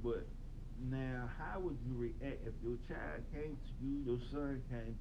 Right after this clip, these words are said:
to you and said that he was, I want y'all to think about it and come back to me later on when we discuss it, but how would you feel about him being a, a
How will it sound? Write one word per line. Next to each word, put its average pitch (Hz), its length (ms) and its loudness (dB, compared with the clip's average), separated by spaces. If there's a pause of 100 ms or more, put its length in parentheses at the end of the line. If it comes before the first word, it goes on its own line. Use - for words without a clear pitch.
to - 40 -4
you 104 440 -2
and 104 100 -2 (140)
said 95 360 2 (120)
that 87 320 -2 (960)
he 101 260 0 (120)
was, 98 400 -2 (1080)
I 131 60 2
want 139 180 6
y'all 143 140 6
to 147 60 4
think 131 220 4
about 113 260 4
it 110 80 -2
and 110 140 -2
come 113 180 2 (300)
back 110 180 2
to 95 220 -4
me 95 140 -2
later 120 240 4
on 120 300 2
when 98 140 0
we 95 80 0
discuss 120 440 0
it, 117 100 -4
but 113 120 -2
how 165 160 2
would 135 200 0
you 143 120 0 (120)
feel 110 260 2
about 101 420 -2 (160)
him 104 120 -2 (200)
being 95 320 -2 (160)
a, - 1040 -4
a 98 140 -2